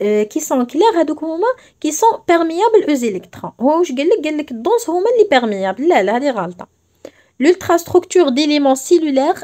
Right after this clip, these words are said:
après, euh, isolement. هو صح نشوفوا l'ultrastructure، مي مش محتمة ليزولمون. La morphologie externe de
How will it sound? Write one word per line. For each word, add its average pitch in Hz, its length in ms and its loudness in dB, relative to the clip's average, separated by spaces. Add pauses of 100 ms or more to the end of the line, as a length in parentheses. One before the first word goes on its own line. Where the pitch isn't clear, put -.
après, 311 500 0 (300)
euh, 226 260 -2 (100)
isolement. 214 540 -2 (300)
هو 311 80 -2
صح 339 200 -4
نشوفوا 392 260 -4
l'ultrastructure، 277 840 -4
مي 381 180 -8
مش 370 160 -10
محتمة 302 440 -6
ليزولمون. 190 520 -8 (920)
La 226 100 2
morphologie 349 880 0
externe 349 600 -4
de 247 100 -4